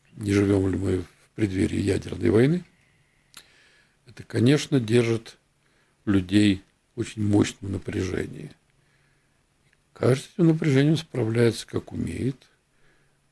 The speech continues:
Кто-то эту агрессию выплёскивает в социальных сетях, в личных конфликтах,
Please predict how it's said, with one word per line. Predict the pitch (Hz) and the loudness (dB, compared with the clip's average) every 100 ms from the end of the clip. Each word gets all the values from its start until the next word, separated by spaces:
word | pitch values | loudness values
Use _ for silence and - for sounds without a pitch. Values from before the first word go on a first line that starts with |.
| _ _ | _ _
Кто-то | _ - 143 104 | _ 0 0 0
эту | - 98 | -4 -2
агрессию | 92 101 101 - 98 | 2 2 2 0 -6
выплёскивает | 92 - 95 92 - - - - | -6 -6 -2 -2 -2 -8 -12 -12
в | |
социальных | - - - - - - | -20 -16 -8 -8 -8 -12
сетях, | - - - 113 120 113 - _ _ _ _ _ _ _ _ | -12 -14 0 2 2 0 -8 _ _ _ _ _ _ _ _
в | 87 87 | -16 -2
личных | 107 107 - 113 - | 2 2 0 -8 -8
конфликтах, | 110 104 - 104 104 98 - - - - | -4 -4 -4 -4 -2 -4 -6 -6 -6 -10